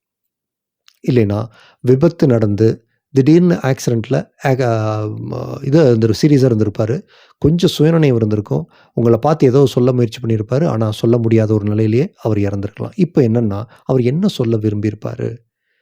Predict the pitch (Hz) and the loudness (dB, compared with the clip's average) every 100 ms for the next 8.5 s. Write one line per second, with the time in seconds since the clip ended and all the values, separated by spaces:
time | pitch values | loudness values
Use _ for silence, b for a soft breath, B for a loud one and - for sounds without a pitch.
0 | _ 123 120 107 127 147 127 113 104 117 | _ 2 2 2 -2 -2 0 2 2 2
1 | 120 104 107 113 107 113 107 120 117 131 | 0 -2 -2 -6 -6 -6 -2 -2 -2 -6
2 | _ _ _ _ - 175 170 151 110 98 | _ _ _ _ -2 -2 -2 -2 -2 -4
3 | 98 101 104 104 113 _ _ _ _ _ | -8 -8 -10 -10 -14 _ _ _ _ _
4 | _ _ 208 240 196 120 160 214 165 135 | _ _ 2 4 4 2 -4 -2 0 2
5 | 135 208 226 208 - 120 - 113 - 151 | 2 2 2 -2 -2 -6 -6 -6 0 0
6 | 208 _ _ _ _ _ _ 151 185 160 | 0 _ _ _ _ _ _ 0 2 4
7 | 135 127 156 220 254 208 156 120 113 110 | 4 4 2 2 2 4 4 4 2 0
8 | 98 - 107 117 | -2 -8 -10 -12